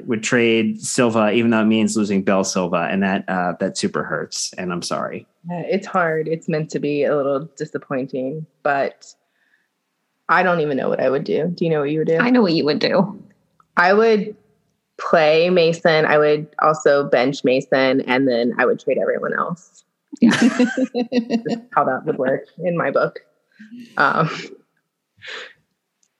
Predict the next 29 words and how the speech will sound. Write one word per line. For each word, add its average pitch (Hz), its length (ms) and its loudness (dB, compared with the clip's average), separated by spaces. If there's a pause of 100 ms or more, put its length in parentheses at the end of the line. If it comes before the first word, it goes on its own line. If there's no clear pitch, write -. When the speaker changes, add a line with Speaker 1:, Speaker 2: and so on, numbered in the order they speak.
(460)
Speaker 3:
Moving 233 300 6
on 240 160 2
from 240 120 4
Mason 226 340 4
Speaker 2:
Yeah. 170 80 4
Speaker 3:
Mount, 175 280 -2
Speaker 2:
I 220 40 -4
mean, 196 100 2
Speaker 3:
unfortunately. 196 680 4
Speaker 2:
we 254 140 2
could 277 100 4
have 214 200 2
a 185 80 4
whole 180 320 2
Mason 160 340 0
Mount 135 260 0
podcast - 600 -4
whenever - 260 -4
you're 92 240 -4
ready. - 400 -6 (800)
Speaker 1:
Oh, 185 180 4
yeah. 143 260 2
I 139 80 4
mean, 151 140 4
I, 156 220 2
we 175 200 4
already 233 220 2
have 220 280 0
one, 104 380 -2